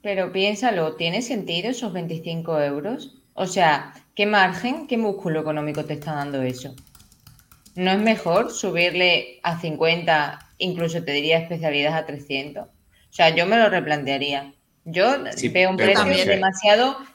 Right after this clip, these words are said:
Speaker 1: o sea, creo que, em, no
Speaker 3: No se
Speaker 1: sé,
Speaker 3: diferencia
Speaker 1: a
Speaker 3: el
Speaker 1: veces
Speaker 3: valor. Es que no se diferencia
Speaker 2: En
Speaker 3: el
Speaker 2: este,
Speaker 3: valor
Speaker 2: en este
Speaker 3: cinco
Speaker 2: caso,
Speaker 3: euros.
Speaker 2: ese...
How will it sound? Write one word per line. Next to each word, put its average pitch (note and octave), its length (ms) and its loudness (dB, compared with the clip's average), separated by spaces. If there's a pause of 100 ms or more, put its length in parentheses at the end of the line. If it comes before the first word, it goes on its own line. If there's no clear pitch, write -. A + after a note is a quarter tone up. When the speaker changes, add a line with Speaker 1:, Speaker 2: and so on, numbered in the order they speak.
(300)
Speaker 1:
o A3+ 80 2
sea, A3 340 6
creo A#3+ 220 2
que, C4 480 4
em, F#3+ 1200 0 (240)
no G3+ 140 -2
Speaker 3:
No A#3+ 60 4
se C#4 120 4
Speaker 1:
sé, C4+ 100 8
Speaker 3:
diferencia B3+ 520 4
Speaker 1:
a - 20 2
Speaker 3:
el A3+ 60 0
Speaker 1:
veces - 0 -
Speaker 3:
valor. G#3 480 2 (200)
Es G#3+ 120 -10
que A#3+ 100 -6
no A#3+ 100 -6
se C4 120 -6
diferencia A#3 400 -2
Speaker 2:
En G#3+ 60 0
Speaker 3:
el A3 80 0
Speaker 2:
este, A3 80 -2
Speaker 3:
valor G#3+ 200 2
Speaker 2:
en A3 80 0
este A3 140 -4
Speaker 3:
cinco B3 100 0
Speaker 2:
caso, A#3+ 220 2
Speaker 3:
euros. C#4+ 340 -2
Speaker 2:
ese... - 300 -8